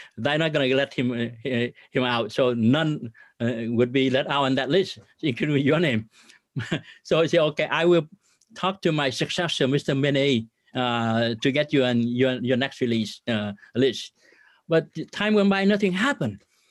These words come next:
And then one day I was chopping firewood in front of, uh, uh, the, uh, the ward, um, because, uh,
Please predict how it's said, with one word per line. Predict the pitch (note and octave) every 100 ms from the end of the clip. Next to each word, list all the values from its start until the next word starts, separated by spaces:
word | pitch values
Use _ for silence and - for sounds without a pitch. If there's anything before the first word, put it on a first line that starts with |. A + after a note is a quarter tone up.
| - E3+
And | D#3+
then | D#3 C#3+ C#3+
one | D3 F3+
day | F3 F#3+ E3
I | C#3 D#3+
was | E3+ D#3
chopping | - - F#3 G3+ F3+ D#3+ D#3
firewood | D3 D#3 E3+ E3+ D#3 D3+ D#3+ D#3
in | D3+
front | - D#3 D3
of, | C#3+ C3 A2+
uh, | C3+ B2+ B2+ A#2+ A#2+ _ _ - -
uh, | B2+
the, | A#2+ B2+ A#2+ A#2 A#2
uh, | A#2 A2+
the | A#2
ward, | C3 D3+ B2 A#2+ - _ C3
um, | A#2+ A2+ G2+
because, | - C3+ A2 -
uh, | B2 A2+